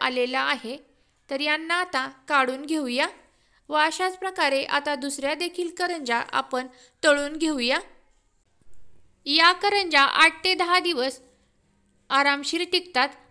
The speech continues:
पण त्यासाठी सारण आपल्याला छानपैकी तयार केलेलं हवं. जर कच्चं राहिलं तर ह्या करंज्या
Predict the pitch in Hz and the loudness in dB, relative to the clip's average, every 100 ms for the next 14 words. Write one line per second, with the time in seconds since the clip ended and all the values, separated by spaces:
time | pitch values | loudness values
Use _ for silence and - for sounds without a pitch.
0 | - 302 370 381 381 370 285 285 320 294 | -6 0 4 4 4 -2 -2 0 6 6
1 | 285 330 349 349 349 277 269 277 - _ | 6 2 0 2 2 4 2 0 -20 _
2 | - 302 339 349 285 - 302 311 277 285 | -8 -4 -2 -2 -4 -2 -4 4 6 6
3 | 330 339 277 269 277 277 240 254 302 254 | 4 -2 0 0 0 0 -2 -2 -4 -4
4 | 311 330 349 339 - 370 381 285 262 269 | -4 0 0 0 2 4 4 2 0 0
5 | 320 311 339 359 392 370 269 254 | 0 2 0 0 -2 -2 2 0